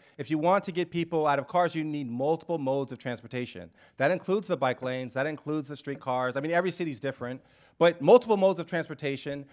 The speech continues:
that really link people across a region to where those job nodes are.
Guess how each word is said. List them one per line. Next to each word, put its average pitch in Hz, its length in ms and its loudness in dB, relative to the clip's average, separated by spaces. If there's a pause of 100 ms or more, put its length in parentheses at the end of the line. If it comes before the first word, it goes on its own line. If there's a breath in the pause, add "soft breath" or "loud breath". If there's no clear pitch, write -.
(140 soft breath)
that 180 240 0
really 220 220 -8
link 214 340 -6
people 180 460 -4
across 156 480 -2
a 143 40 -4
region 131 520 -8 (200)
to 175 140 -2
where 165 140 2
those 143 200 -2
job 131 360 0
nodes 120 260 -6
are. 95 400 -8